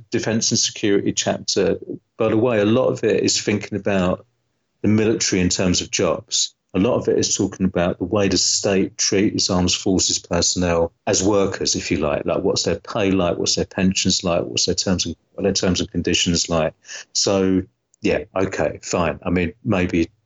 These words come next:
we should be thinking about transitioning those workers, if we're gonna describe them as that, into, <laughs> into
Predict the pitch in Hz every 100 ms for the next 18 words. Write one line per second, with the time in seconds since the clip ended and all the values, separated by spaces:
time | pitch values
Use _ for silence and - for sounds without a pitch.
0 | _ 104 95 - 90 95 - 87 90 -
1 | - 87 82 85 - 87 82 82 80 78
2 | - - 90 85 - 82 - 87 - 80
3 | - - 87 78 82 82 - 80 73 -
4 | - - _ _ 92 82 - 90 85 80
5 | - - - - - - - - - 117
6 | 135 131